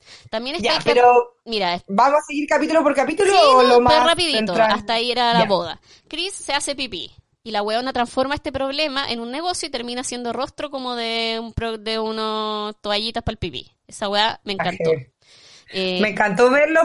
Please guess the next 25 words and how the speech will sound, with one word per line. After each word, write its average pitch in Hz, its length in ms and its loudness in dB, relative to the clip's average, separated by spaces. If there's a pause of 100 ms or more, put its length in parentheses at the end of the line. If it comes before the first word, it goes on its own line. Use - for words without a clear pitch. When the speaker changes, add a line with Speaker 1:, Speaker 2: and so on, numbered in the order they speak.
Speaker 2:
porque 311 580 2
esta 269 300 -2
semana, 294 840 -2
em, 190 1160 4 (480)
me 196 260 2
pasó 247 600 6
un 247 300 6
Kris 254 720 -2
Jenner, 311 420 0 (340)
que 233 120 2
es 240 160 0
que, 214 960 0 (640)
bueno, 196 160 2
cuando 196 200 4
uno 233 80 4
tiene 247 220 2
hijos, 277 260 2
tus 254 100 2
hijos 262 160 2
no 262 120 2
te 240 80 6
dejan 262 220 0
nunca 269 220 4
tranquila, 285 540 0
po. - 180 -16